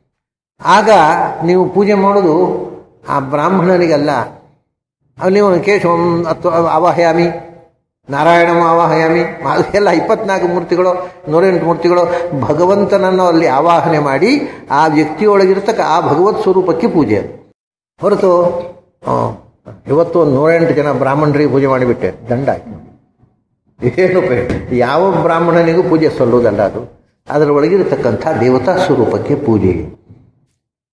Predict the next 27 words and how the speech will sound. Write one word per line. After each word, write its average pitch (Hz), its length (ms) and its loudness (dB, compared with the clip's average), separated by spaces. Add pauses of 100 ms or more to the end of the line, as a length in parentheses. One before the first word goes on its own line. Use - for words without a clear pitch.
(320)
ಹೀಗೆ 240 200 0
ಅದು - 140 2
ಎಲ್ಲ 160 260 2 (100)
ಕಡೆ 240 120 2
ಆಗಿ. 175 200 0
ಈಗ 196 120 2
ನಾವು 214 220 2 (800)
ದೇವರಿಗೆ 220 280 4
ಪೂಜೆ 170 220 0
ಅಂತ 156 120 -2
ಹೇಳ್ತೇವಲ್ಲ, 113 500 -4 (760)
ನಾವು 196 120 -2
ಪೂಜೆ 214 160 2
ಮಾಡೋದು 196 260 2
ಯಾವುದಕ್ಕೆ? 120 680 -4 (920)
ಪ್ರತಿಮೆಗೆ. 147 480 0 (680)
ಪ್ರತಿಮೆ 226 320 0
ಪೂಜಾರಿ 233 320 2
ಪೂಜೆ 220 180 0
ಅಲ್ಲ 208 160 2
ಅದು, 127 160 0 (120)
ಪ್ರತಿಮೆಯ 190 440 -2
ಒಳಗಿರ್ತಕ್ಕ 190 640 0
ದೇವರಿಗೆ. 160 480 0 (300)
ಹಾಗೆ 240 300 2
ಇಲ್ಲೊಂದು 262 260 2
ಪ್ರತಿಮೆ, 233 340 -2